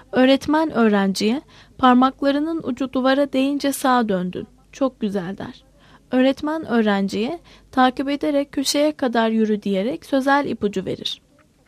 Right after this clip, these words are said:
Öğrenci isteneni gerçekleştirince öğretmen öğrenciye, "Aferin, elinle duvarı takip ederek köşeye kadar yürüdün." der.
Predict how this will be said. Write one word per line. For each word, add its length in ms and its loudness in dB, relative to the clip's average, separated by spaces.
Öğrenci 500 2
isteneni 540 0
gerçekleştirince 1120 0
öğretmen 560 0
öğrenciye, 760 0
"Aferin, 480 0
elinle 440 0
duvarı 320 0
takip 440 -2
ederek 420 -4
köşeye 380 0
kadar 380 0
yürüdün." 520 -2
der. 260 -8